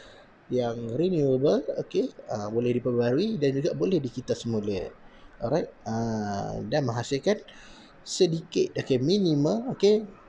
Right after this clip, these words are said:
ah, menghasilkan, ah, waste ataupun, ah, sisa yang minimum. Ah, okey, ah, so basically ini adalah saya, saya, yang saya sebut tadi, itu semua adalah konsep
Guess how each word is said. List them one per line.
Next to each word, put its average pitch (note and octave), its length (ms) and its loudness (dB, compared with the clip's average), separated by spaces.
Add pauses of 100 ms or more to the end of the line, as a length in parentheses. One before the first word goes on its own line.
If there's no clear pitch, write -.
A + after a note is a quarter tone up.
ah, B2 480 2
menghasilkan, D3 640 0 (400)
ah, A#3 320 -2 (320)
waste F3+ 480 2
ataupun, B2 800 0
ah, G#2+ 640 -2 (240)
sisa F#3 480 2
yang F#3+ 260 4 (220)
minimum. B2+ 560 0 (320)
Ah, G3 800 -4 (560)
okey, - 160 -14 (320)
ah, - 260 -10
so - 300 0 (180)
basically D#3+ 540 0
ini D#3 240 2
adalah C#3+ 240 2
saya, C3+ 160 2
saya, C3 400 2
yang - 40 0
saya C#3 120 2
sebut C#3+ 260 2
tadi, D#3 300 2
itu E3 160 0
semua E3+ 400 0
adalah C3+ 260 2
konsep B2+ 720 2